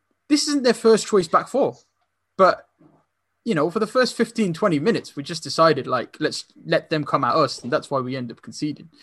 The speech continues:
Um, and without waffling on too much, Barkley, for me, does he have an attitude problem? I don't know. Um, but if you're asking me whether or not Villa make that investment in the summer, right now, you know, Purslow,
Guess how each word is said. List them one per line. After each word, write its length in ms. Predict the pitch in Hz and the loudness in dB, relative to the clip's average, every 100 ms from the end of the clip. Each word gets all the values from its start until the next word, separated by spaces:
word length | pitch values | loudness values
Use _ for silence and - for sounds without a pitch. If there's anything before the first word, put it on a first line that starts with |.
| - - - - - | -20 -20 -20 -12 -4
Um, 480 | 127 123 120 120 _ _ _ | 0 0 -2 -6 _ _ _
and 100 | 143 | -4
without 240 | 147 202 160 | 2 4 4
waffling 400 | 160 160 135 135 | 2 0 -2 0
on 160 | 139 | -2
too 180 | - 113 | -4 -10
much, 360 | 107 - - _ _ _ _ _ - | -8 -10 -12 _ _ _ _ _ 2
Barkley, 520 | 175 190 - 202 165 - | 4 4 2 -6 -8 -8
for 120 | 151 | -4
me, 380 | 147 165 185 _ _ _ _ _ _ | -2 -2 -4 _ _ _ _ _ _
does 160 | 175 165 | -4 0
he 60 | |
have 120 | 180 170 | 0 2
an 80 | |
attitude 320 | 175 170 - 151 | 0 -2 -6 -2
problem? 300 | 156 160 151 | 0 0 0
I 140 | 151 | 0
don't 180 | 147 135 | 0 0
know. 220 | 143 202 _ _ _ _ _ - | -2 -2 _ _ _ _ _ -2
Um, 340 | 139 135 131 - | 2 2 0 2
but 240 | 143 143 - _ _ _ - | 2 2 -2 _ _ _ -8
if 140 | 151 | -4
you're 100 | 180 | 2
asking 340 | 180 160 - 165 | 2 2 -4 0
me 140 | 156 | 0
whether 300 | 139 156 151 | 2 2 4
or 60 | 143 | 2
not 160 | 147 | 0
Villa 180 | 143 147 | 0 0
make 160 | 143 123 | 0 0
that 160 | 147 | -2
investment 400 | 147 147 143 147 | -2 -4 -4 -6
in 60 | 123 | -10
the 60 | 117 | -8
summer, 340 | 131 117 120 _ _ _ _ _ | -6 -6 -8 _ _ _ _ _
right 220 | 156 156 147 | 2 2 4
now, 380 | 151 135 127 - _ _ | 2 2 0 -8 _ _
you 100 | - | -8
know, 140 | 131 131 | -6 -6
Purslow, 640 | - 156 156 147 147 156 | 0 2 2 2 0 0